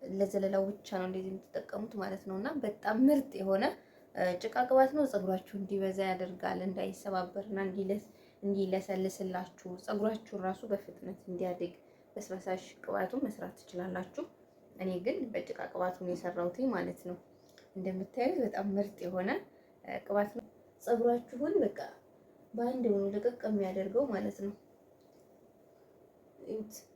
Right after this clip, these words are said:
ታጥቤው ተቀብቼዋለሁ፣ ግን አሁንም ተቀብቼው ልሰ-፣ እንትን ልሰራው ስለሆነ እንዴት ስቀባው ፈትቼው ነበረ፣ የሆነ ደረቅ ብሎ ነበረ። አሁን ስቀባው እንዴት እንዲያለሰልሰው ማለት ነው። በጣም ምርጥ የሆነ፣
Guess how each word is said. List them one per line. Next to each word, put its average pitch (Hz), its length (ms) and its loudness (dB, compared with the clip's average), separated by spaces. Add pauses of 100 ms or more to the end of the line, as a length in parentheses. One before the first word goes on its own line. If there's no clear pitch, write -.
(440)
ታጥቤው 226 460 0
ተቀብቼዋለሁ፣ 208 880 0
ግን 220 200 2
አሁንም 226 300 0 (120)
ተቀብቼው 208 560 -2
ልሰ-፣ 208 380 -2
እንትን 208 340 -2
ልሰራው 214 400 0
ስለሆነ 247 480 0 (520)
እንዴት 220 220 0
ስቀባው 202 540 2 (380)
ፈትቼው 240 460 -2
ነበረ፣ 214 300 0
የሆነ 240 260 0
ደረቅ 220 320 0
ብሎ 196 240 -4
ነበረ። 196 300 0 (580)
አሁን 226 180 -4
ስቀባው 226 480 -2
እንዴት 233 220 0
እንዲያለሰልሰው 190 800 -2
ማለት 190 320 -2
ነው። 190 140 -10 (1120)
በጣም 208 340 0
ምርጥ 233 280 2
የሆነ፣ 196 300 0